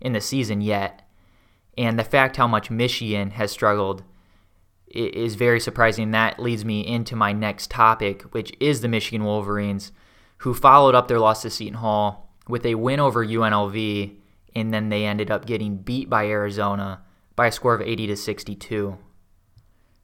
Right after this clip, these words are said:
Many people thought the Arizona-Michigan game may be close, but the way and the fashion that Arizona handled Michigan,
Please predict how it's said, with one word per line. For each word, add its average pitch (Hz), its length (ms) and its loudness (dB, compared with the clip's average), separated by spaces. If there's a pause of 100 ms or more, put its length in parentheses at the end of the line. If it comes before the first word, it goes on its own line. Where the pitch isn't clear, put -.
Many 147 220 0
people 147 320 -2
thought 110 400 2
the 107 240 -2
Arizona-Michigan 110 800 -2
game 107 240 -2
may 104 120 -2
be 101 140 -6
close, 110 420 -2
but - 220 -6
the 110 80 0
way 123 600 -2 (320)
and 127 120 -4
the 107 80 -2
fashion 113 520 -2
that 104 180 -4
Arizona 110 540 -4
handled 113 520 -6
Michigan, 107 600 -6